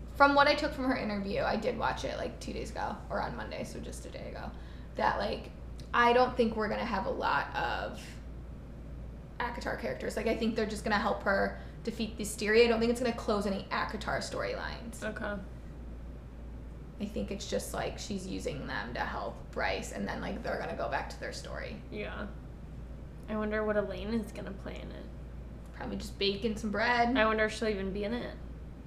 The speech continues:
Speaker 1: I, I don't know.
Speaker 2: Hmm.
Speaker 1: Maybe. But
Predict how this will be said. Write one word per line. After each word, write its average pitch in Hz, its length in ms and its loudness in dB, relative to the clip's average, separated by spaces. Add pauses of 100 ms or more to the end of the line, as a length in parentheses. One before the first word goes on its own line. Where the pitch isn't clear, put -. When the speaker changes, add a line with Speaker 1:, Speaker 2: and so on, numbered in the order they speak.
(640)
Speaker 1:
I, 202 180 -2 (420)
I 202 60 -6
don't 196 80 -6
know. 208 220 -4 (280)
Speaker 2:
Hmm. 202 120 -2 (720)
Speaker 1:
Maybe. 208 400 -4 (1500)
But - 240 -6